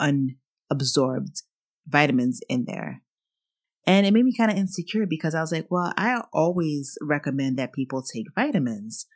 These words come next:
Um, so it got me thinking a little bit. So I came across several studies discussing how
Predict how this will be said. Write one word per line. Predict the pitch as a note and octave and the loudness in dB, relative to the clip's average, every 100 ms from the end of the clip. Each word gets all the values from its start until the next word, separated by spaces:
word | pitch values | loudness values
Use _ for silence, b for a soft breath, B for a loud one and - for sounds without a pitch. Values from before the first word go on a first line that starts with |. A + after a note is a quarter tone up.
| b b b b _ _ | b b b b _ _
Um, | D3+ C#3+ C#3 C#3 C3+ B2+ _ _ _ _ _ _ - | 0 0 -2 -2 -4 -10 _ _ _ _ _ _ -8
so | - | -2
it | F#3+ | 2
got | G#3+ | 4
me | A3+ | 2
thinking | G#3 C4 A3 | 2 0 0
a | C3 | -2
little | B2 | -4
bit. | A2+ G#2 G2+ - _ _ _ _ _ _ _ | -8 -10 -12 -16 _ _ _ _ _ _ _
So | - C4 F#3 F#3 G#3+ | 0 4 6 4 0
I | F3 F#3 | -2 -2
came | F3+ - G#3+ | -2 0 0
across | A3+ A3+ - E3+ E3 E3 | 0 -4 -2 0 0 0
several | - E3 E3 F3+ G#3+ | 2 2 2 2 0
studies | - C#3+ B2+ D3+ F3+ | 2 0 0 -2 -2
discussing | - D#3+ - F3 F3 - F#3 F3+ | -2 -2 0 0 -2 -2 0 0
how | E3 E3 D3 C#3+ C#3 | -2 -2 -2 -2 -6